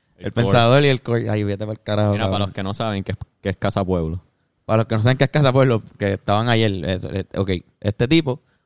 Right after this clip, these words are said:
Speaker 1: organiza esa, esas protestas frente a donde estaban ya listos para hacer las explotaciones en algunas montañas en Adjunta. Y ellos estuvieron ahí, pla, al frente, no los dejaban hacer la, la explotación, no los dejaron y no los dejaron.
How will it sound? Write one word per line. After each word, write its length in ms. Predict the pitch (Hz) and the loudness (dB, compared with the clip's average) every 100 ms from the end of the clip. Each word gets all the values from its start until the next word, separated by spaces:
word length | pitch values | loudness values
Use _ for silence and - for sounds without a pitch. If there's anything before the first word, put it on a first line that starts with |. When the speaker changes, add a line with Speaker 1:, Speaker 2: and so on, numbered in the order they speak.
| _ | _
Speaker 1:
organiza 420 | 107 107 110 123 | -2 -2 0 0
esa, 580 | 127 135 131 127 127 113 | 2 2 4 4 2 2
esas 160 | 131 131 | 0 0
protestas 520 | 131 139 131 113 113 | 0 0 -2 -8 -4
frente 340 | 110 110 107 | -4 -2 -2
a 40 | 107 | 0
donde 220 | 104 101 | 0 -2
estaban 480 | 95 107 127 147 135 - | -2 0 0 -2 -8 -12
ya 280 | - 117 131 | 0 2 2
listos 360 | 147 160 151 | 0 0 -2
para 180 | - 127 | 2 2
hacer 200 | 110 131 | 4 4
las 400 | 151 143 123 117 | 4 2 0 0
explotaciones 720 | 110 120 110 98 135 151 139 | 0 0 0 0 0 0 0
en 80 | 113 | -2
algunas 260 | 107 104 120 | -2 -2 -4
montañas 460 | 131 123 131 143 131 | -4 -4 -4 -2 -4
en 60 | |
Adjunta. 460 | 107 104 120 - - _ _ _ _ _ _ | -2 -2 -2 -4 -8 _ _ _ _ _ _
Y 80 | 104 | 0
ellos 140 | 120 | 0
estuvieron 360 | - 139 151 139 | 2 0 0 -2
ahí, 280 | 110 127 156 | -4 -6 -8
pla, 180 | - 302 | -10 -8
al 140 | 110 | -6
frente, 640 | 107 113 160 175 165 160 165 _ _ _ _ _ | -2 0 0 0 0 0 -2 _ _ _ _ _
no 100 | 110 | 0
los 120 | 143 | 4
dejaban 380 | 147 139 143 139 | 4 6 4 0
hacer 200 | 127 131 | -2 0
la, 280 | 127 113 104 | 2 2 2
la 100 | 113 | -2
explotación, 500 | 107 117 107 101 87 | -2 0 0 -2 -4
no 100 | 92 | -2
los 120 | 113 | 0
dejaron 360 | 117 131 147 135 | 2 0 0 -2
y 40 | |
no 80 | 113 | 0
los 120 | 113 127 | 0 2
dejaron. 300 | 117 101 | 0 0